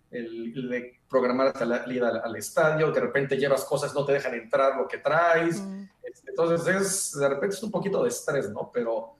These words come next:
Speaker 1: le hemos manejado, le hemos manejado bien y, y aprendido mucho, ¿no? Y, y algo que hemos hecho, construimos un chat entre los mundialistas en donde preparamos también el mundial entre nosotros, aprendemos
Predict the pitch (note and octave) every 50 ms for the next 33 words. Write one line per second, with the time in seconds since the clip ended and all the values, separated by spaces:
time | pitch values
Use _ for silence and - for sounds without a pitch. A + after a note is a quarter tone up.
0 | _ _ _ _ - D3 D#3 D#3+ D3 C#3 B2+ A#2+ A#2+ A#2 C3 C3+ C#3 C3+ B2+ A#2+
1 | A#2 A2 G#2 G2+ F#2+ G2+ A#2+ C3+ C3+ - B2 B2+ A#2+ A2 A2+ A#2 A#2+ A#2+ A#2+ G#2
2 | G#2+ A#2 A#2+ B2+ C3+ A#2 A#2 A#2 B2+ B2 G#2+ B2+ B2+ B2 B2+ A#2+ A#2+ A#2+ C3+ B2+
3 | A#2+ A#2 A2+ G#2+ - - - - - D3 E3+ - C#3 C3 C3 - - - - -
4 | - - A3 B3 C4 B3+ - - - _ _ _ _ _ _ _ _ - E3+ F3+
5 | F3 G3 G3 - E3+ F3 F#3 F3 - F#3+ E3 - - - F#3+ A3+ A#3 - - B2+
6 | A#2+ - - - C3+ C3+ C#3+ D3 C#3+ C#3+ - D3+ D3 - - C#3+ C#3+ C#3 - -
7 | - B2+ A2+ A2+ G#2+ G#2+ G2+ G#2+ A2 A2+ A2+ A#2 A#2+ A#2+ C3+ C3+ B2 - - F3
8 | - - B2+ A#2 A2+ A2 A2 A2 A2 G#2+ A2+ A2 G#2+ G#2+ - - A#2+ A#2 - A#2+
9 | A#2+ C3 C#3+ D3+ D3 - B2+ C3+ C#3 C#3+ D3+ D#3+ E3 D#3+ E3 D3 C3+ C#3 C#3+ C#3
10 | C3 - C3+ C3+ C#3 C3+ - C#3 C3+ C3+ - C#3 - - C3+ C3 - C3+ B2 B2
11 | B2+ B2+ C3 D3+ D3 C#3+ D3 F#3 A#3 - - - -